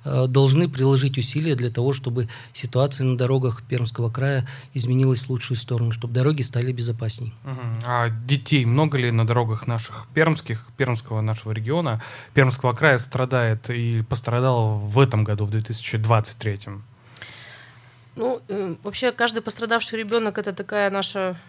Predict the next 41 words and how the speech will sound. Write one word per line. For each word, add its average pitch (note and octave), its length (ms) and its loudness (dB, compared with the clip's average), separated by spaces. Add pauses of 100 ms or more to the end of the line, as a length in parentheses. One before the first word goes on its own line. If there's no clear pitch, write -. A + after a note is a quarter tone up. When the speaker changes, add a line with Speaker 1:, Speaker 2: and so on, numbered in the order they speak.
Speaker 3:
э, F#3 200 -8 (140)
общая G#3+ 400 -4
боль, B3 220 0
скажем F#3+ 400 -4
так, F3+ 240 -10
да, A3 260 -2
и F#3+ 80 -4
в F3+ 60 -8
любом G3 240 -2
случае, G3+ 500 -4
э, F3+ 320 -4
в F3 140 -10
дорожно-транспортных F#3+ 800 -2
происшествиях, F#3+ 560 -4
где F#3 160 -4
пострадали F#3 540 -6
дети, F#3+ 300 -6
виноваты F#3+ 500 -4
взрослые, G3+ 460 -4
госавтоинспекция F#3 720 -8
всегда F#3+ 260 -6
стоит A#2+ 240 4
Speaker 2:
Мгм. A#2 80 0 (400)
Speaker 3:
на F#3 140 -4
позиции G#3 440 -4
того, G3+ 260 -4
что G3 440 0
взрослый G#3+ 480 0
именно F#3 200 2
должен F#3 360 0
научить G3 520 -4 (140)
ребенка, F3+ 520 -4
как F3 200 -6
правильно F3+ 380 -4
действовать, F3+ 580 -2
э, E3+ 580 -4 (280)
и - 20 -10
участвовать F#3 480 -2
в E3+ 40 -6
дорожном F3 380 0
движении. G3 520 0